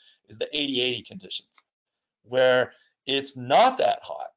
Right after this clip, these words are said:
but it's all muggy and it's the same dew point. So I think that's, that's a really good takeaway from a, from a humid climate.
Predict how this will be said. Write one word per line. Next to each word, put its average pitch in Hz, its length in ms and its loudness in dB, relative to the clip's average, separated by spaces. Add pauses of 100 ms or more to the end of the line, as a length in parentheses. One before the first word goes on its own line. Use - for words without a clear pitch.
(280)
but 120 120 -2
it's 117 120 -8
all 131 260 0
muggy 117 440 -2
and 123 80 -10
it's - 140 -16
the 110 120 -10
same 139 520 -6
dew 113 200 -12
point. - 240 -18 (380)
So 113 520 0
I 127 80 0
think 151 180 -4
that's, 147 340 -2
that's 143 220 -4
a 127 80 -2
really 123 280 -2
good 113 180 -8
takeaway 113 560 -6
from 101 220 -12
a, 92 160 -12
from 101 180 -14
a 90 40 -14
humid 104 340 -14
climate. - 420 -8